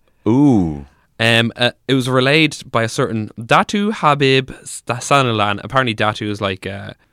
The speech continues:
Speaker 2: a name for, like, a, a, a government employee or something
Speaker 1: Right,
Speaker 2: like that.
Speaker 1: okay.
Speaker 2: Or, yeah. Based on an informed story, a huge dog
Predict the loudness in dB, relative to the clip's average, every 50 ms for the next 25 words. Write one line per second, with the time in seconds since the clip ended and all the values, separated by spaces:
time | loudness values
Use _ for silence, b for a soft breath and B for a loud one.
0 | _ _ -8 -6 -2 0 2 2 2 0 0 -2 -2 -4 -2 -2 -4 -4 -6 -6
1 | -6 -6 -8 -10 -12 -14 _ _ _ _ _ _ -6 -6 -4 -2 0 0 0 0
2 | -4 -4 -6 -6 -4 -2 -2 0 -2 -2 -4 -6 -8 -8 -6 -4 -4 -4 -6 -8
3 | -10 -12 -10 -8 -6 -6 -6 -6 -8 -12 -14 -12 -12 -12 -4 -2 0 0 0 0
4 | 0 0 0 0 0 0 0 0 0 -2 -2 0 0 -2 -2 -4 -4 -4 -4 -2
5 | 0 2 2 2 2 0